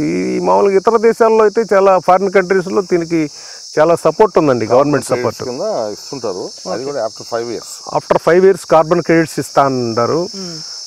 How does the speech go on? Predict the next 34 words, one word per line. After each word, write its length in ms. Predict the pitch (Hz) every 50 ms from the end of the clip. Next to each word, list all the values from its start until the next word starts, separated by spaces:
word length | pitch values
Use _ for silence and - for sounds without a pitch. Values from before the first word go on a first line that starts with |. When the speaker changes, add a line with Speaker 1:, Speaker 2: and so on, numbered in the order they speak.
| - - -
Speaker 1:
ఇక్కడ 280 | 127 123 123 135 131
మరి 320 | 139 139 139 131 131 131 117
ఇండియాలో 580 | 113 117 123 143 156 165 170 180 185 180 180
Speaker 2:
అదే, 120 | 175 165 165
Speaker 1:
మరి 140 | 160 160 160
Speaker 2:
అవన్నీ 200 | 156 151 147 143
expect 460 | 139 135 131 123 123 127 123 120 160
చేసి 160 | 160 147 175
మనం 200 | 190 156 127 113
వేయక్కర్లేదమ్మా. 680 | 107 107 107 98 - - 82 82 78 76 73 78 76 - -
Speaker 3:
సార్, 160 | 247 254 254
ఇంకొకటి. 540 | 254 233 220 196 196 - 190 170 - 170 - - - - - - -
Speaker 1:
ఉమ్. 360 | 151 127 123 - - - -
Speaker 3:
ఇప్పుడు 600 | 214 202 - 226 233 226 233 233 233 233 226 214
ఇదంతా 420 | - 202 202 202 208 214 208 233 226 - - - - - 196
మనం 260 | 190 196 202 202 190 - 196
cultivation 580 | 190 190 185 208 208 208 208 190 202 196 190
చేసుకున్నాము, 720 | 190 185 185 - - 190 185 185 185 185 185 185 185 185 180
అంతా 240 | 180 185 - 208
అయిపోయింది. 560 | 202 196 185 185 - 180 175 175 165 170 175 185
Speaker 1:
ఉమ్. 520 | 190 - - - - 131 127 117 110 113 113
Speaker 3:
So, 120 | - 262 220
దీనికి 460 | 240 254 247 240 220 - 240 240 240 240 240 240 240 240 240 233 - - - - - - -
twelve 240 | 220 233 226 226 220
years 280 | 226 226 226 220 190
దాటింది 380 | 190 196 208 208 214 220 208 196
అనుకున్నాం 400 | 185 175 190 180 175 165 165 165
Speaker 1:
ఉమ్, 180 | 147 151 165
Speaker 3:
మొక్కలకి. 320 | 170 156 135 117 98 - - - 151 139
So, 60 | 143 -
Speaker 1:
ఉమ్. 120 | - 214
Speaker 3:
మనం 220 | 208 208 208 202
dressing 600 | 190 170 190 185 185 - - 254 247 240 214 - 214
చేసేసేయాలా? 1000 | 208 202 190 196 208 190 175 170 - 180 180 170 170 165 160 165 180 208 240